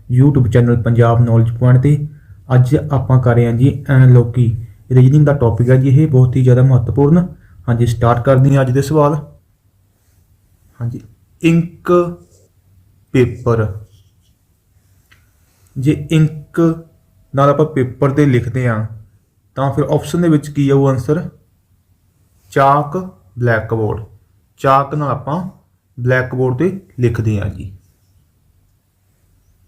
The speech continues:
ਨੈਕਸਟ ਜੀ, ਐਡੀਟਰ ਮੈਗਜ਼ੀਨ। ਮੈਗਜ਼ੀਨ ਦਾ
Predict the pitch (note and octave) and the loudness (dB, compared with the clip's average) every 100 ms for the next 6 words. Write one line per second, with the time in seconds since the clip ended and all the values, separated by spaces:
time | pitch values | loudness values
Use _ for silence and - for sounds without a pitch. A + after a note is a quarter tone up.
0 | _ _ _ B2 A#2+ A#2 - C#3+ D3 F3 | _ _ _ -2 0 0 -4 -2 -2 -2
1 | - _ _ _ _ _ _ _ _ _ | -12 _ _ _ _ _ _ _ _ _
2 | _ _ _ _ _ _ _ _ _ _ | _ _ _ _ _ _ _ _ _ _
3 | _ _ _ - D3 C#3+ D#3 D3 F3 F3+ | _ _ _ -4 0 2 0 -2 -2 -2
4 | F3+ - _ _ B2+ B2+ A2+ A2 A2 A2+ | -4 -10 _ _ -4 -2 0 -2 -6 -8
5 | G2+ - - _ _ _ _ _ _ _ | -8 -12 -18 _ _ _ _ _ _ _
6 | _ - C3 C3 C#3+ D3 F3 E3+ D#3+ | _ -8 0 0 0 0 0 0 0